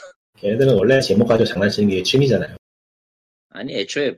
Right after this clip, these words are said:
Speaker 2: 지금 브레이브 엑스비어스도 스토리가 삼 장부터 말아먹기 딱 좋게 되어버려가지고.
Speaker 1: 음.
Speaker 2: 뭐, 됐어. 그건 알 바 아니야, 이제.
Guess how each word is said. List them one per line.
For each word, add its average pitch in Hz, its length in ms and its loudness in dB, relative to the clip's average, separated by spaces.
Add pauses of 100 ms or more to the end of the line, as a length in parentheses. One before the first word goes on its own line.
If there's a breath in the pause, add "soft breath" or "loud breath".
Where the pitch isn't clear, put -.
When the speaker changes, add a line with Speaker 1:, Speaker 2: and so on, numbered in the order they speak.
(100)
Speaker 2:
지금 113 400 -10
브레이브 120 320 -6
엑스비어스도 117 580 -8
스토리가 131 420 -10
삼 143 160 -10
장부터 139 340 -10
말아먹기 98 480 -10
딱 - 140 -16
좋게 131 260 -14
되어버려가지고. 80 600 -14 (720)
Speaker 1:
음. - 260 -16
Speaker 2:
뭐, - 120 -18
됐어. - 380 -20 (120)
그건 113 240 -8
알 85 240 -10
바 135 100 -8
아니야, - 180 -16 (120)
이제. - 120 -20